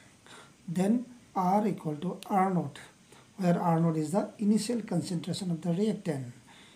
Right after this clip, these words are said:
Therefore, we, we can write equation, this equation is ln R naught is equal to K,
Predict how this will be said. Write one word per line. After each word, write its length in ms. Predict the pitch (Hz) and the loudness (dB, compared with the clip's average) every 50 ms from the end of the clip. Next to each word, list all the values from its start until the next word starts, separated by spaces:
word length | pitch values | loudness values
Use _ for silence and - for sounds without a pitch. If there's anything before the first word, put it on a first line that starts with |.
| - _ _ _ - | -20 _ _ _ -6
Therefore, 580 | 190 185 196 175 - - 190 165 160 175 202 240 - - - - - - _ _ _ _ - - _ _ _ - | -4 -2 -2 -2 -2 -2 0 0 0 0 -2 -4 -8 -14 -20 -20 -20 -20 _ _ _ _ -20 -20 _ _ _ -8
we, 160 | - 226 240 | -6 -6 -4
we 400 | 240 277 233 185 269 226 185 175 | -4 -4 -4 -4 -2 2 2 2
can 220 | 175 - 180 165 156 | 2 2 2 2 2
write 260 | 165 196 233 - - - | 2 2 0 0 -4 -10
equation, 600 | 180 165 - 190 185 185 180 - 196 208 - - - - - - - - | -10 -6 -2 0 0 0 0 0 -2 -2 -2 -4 -10 -18 -20 -16 -10 -6
this 280 | 170 156 180 175 180 | -2 0 0 0 -2
equation 600 | - 175 - - 170 165 156 - 202 220 254 277 - - - - | -6 -8 -2 2 2 2 2 2 2 0 0 0 -4 -8 -12 -4
is 460 | 180 170 175 190 214 226 220 - - - - - - - - - - - - - - _ - | 0 2 4 4 4 2 0 -6 -16 -20 -20 -20 -20 -20 -20 -20 -20 -20 -20 -20 -16 _ 0
ln 500 | - 175 180 196 208 226 240 254 294 - - - - - - - _ _ _ _ - | 2 4 6 6 6 6 4 2 0 -4 -6 -12 -20 -20 -20 -20 _ _ _ _ -2
R 280 | 185 165 165 165 170 165 | 2 4 6 6 6 6
naught 300 | 165 180 208 220 214 - - - - | 6 4 4 2 0 -4 -10 -6 -2
is 240 | 202 185 165 156 | 0 0 0 -2
equal 260 | 156 - - 170 165 170 | -4 -4 -2 -2 0 0
to 100 | 175 170 - - | -2 -4 -8 -8
K, 380 | - 196 185 190 208 247 - | -4 0 2 4 4 2 0